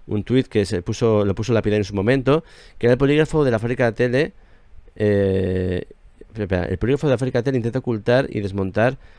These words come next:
el relato de Rocío Carrasco, ¿no? Y aquí vemos cómo estaba Antonio David haciendo un polígrafo hace unos años, que dejó como inocente de maltrato, eh, a Rocío, eh, sobre Rocío Carrasco,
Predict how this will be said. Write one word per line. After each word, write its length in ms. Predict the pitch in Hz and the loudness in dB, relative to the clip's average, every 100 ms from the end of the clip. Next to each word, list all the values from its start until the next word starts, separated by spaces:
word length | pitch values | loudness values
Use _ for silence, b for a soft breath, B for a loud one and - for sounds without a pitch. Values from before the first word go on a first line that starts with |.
| b | b
el 120 | - | -2
relato 260 | 101 104 127 | 0 2 0
de 40 | |
Rocío 240 | 107 110 98 | 0 -2 -2
Carrasco, 420 | 92 90 - 90 | -2 -4 -6 -6
¿no? 140 | 120 B B B - | -6 B B B -4
Y 100 | 104 | 0
aquí 220 | 98 120 | 0 2
vemos 540 | 123 143 143 175 190 - - - - | 2 2 2 0 -4 -14 -20 -20 -8
cómo 260 | 107 110 113 | -2 0 0
estaba 240 | - 113 | 2 0
Antonio 220 | 104 101 | 0 0
David 160 | 104 117 | 0 -2
haciendo 240 | 110 110 | -2 -2
un 80 | 101 | -2
polígrafo 400 | 107 117 120 - | 0 2 2 0
hace 120 | - | -2
unos 200 | 110 - | -2 0
años, 340 | 143 143 180 b b b - | 0 0 -4 b b b -12
que 180 | - 98 | -4 -2
dejó 420 | 92 - 127 110 | -2 6 6 6
como 160 | 98 98 | 4 0
inocente 560 | 92 - 120 - 101 | 0 0 0 0 -2
de 80 | 95 | 0
maltrato, 640 | 95 90 117 110 104 92 b b b b - | -2 0 -2 0 -2 -2 b b b b -2
eh, 360 | 104 98 95 | 0 2 0
a 100 | 90 | -2
Rocío, 240 | 85 - 90 | -4 -6 -4
eh, 160 | 95 | -4
sobre 220 | 85 90 | -4 -6
Rocío 260 | 85 - 101 | -6 -6 -6
Carrasco, 640 | 104 120 147 - 185 214 | -2 -2 -2 -2 -2 -2